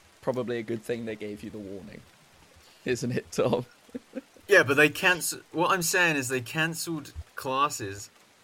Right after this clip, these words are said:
Speaker 2: when there was no wind or anything.
Speaker 1: Oh, I
Speaker 2: They,
Speaker 1: see.
Speaker 2: they jumped, they jumped the gun, I believe
Speaker 1: They
Speaker 2: is
Speaker 1: jumped
Speaker 2: the
Speaker 1: the gun.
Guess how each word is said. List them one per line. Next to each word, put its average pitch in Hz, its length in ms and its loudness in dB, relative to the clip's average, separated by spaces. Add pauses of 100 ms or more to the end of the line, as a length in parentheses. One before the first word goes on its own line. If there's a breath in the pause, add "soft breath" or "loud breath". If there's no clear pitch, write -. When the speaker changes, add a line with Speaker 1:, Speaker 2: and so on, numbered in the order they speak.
(440)
Speaker 2:
when 120 320 -2
there 113 120 2
was 110 220 -4
no 110 200 -4
wind 107 420 -8 (160)
or 95 120 -8
anything. 98 360 -10 (1400)
Speaker 1:
Oh, 135 140 -2
I 127 80 -2
Speaker 2:
They, 120 320 0
Speaker 1:
see. - 40 -10
Speaker 2:
they 131 160 0
jumped, 139 540 -6
they 127 80 -4
jumped 151 240 -6
the 147 80 -10
gun, 104 260 -8 (340)
I 98 60 -10
believe 92 280 -10
Speaker 1:
They - 80 -14
Speaker 2:
is - 40 -14
Speaker 1:
jumped 131 180 -10
Speaker 2:
the 117 60 -12
Speaker 1:
the - 100 -18
gun. 110 60 -12